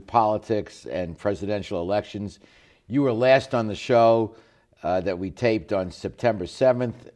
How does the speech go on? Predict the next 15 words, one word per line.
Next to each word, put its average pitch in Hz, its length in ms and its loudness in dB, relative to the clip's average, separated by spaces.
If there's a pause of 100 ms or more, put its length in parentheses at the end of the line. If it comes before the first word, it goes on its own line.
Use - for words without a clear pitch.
airing 98 680 -6
late 110 200 -4
September, 104 600 -8
early 107 320 -2
October. 104 580 -4 (400)
And 110 100 -8
at 120 100 -4
that 151 200 6
time, 131 300 0
you 117 120 -2
predicted 117 600 -2
a 98 140 -2
Romney 107 500 0
presidential 95 720 -4
victory. 76 560 -8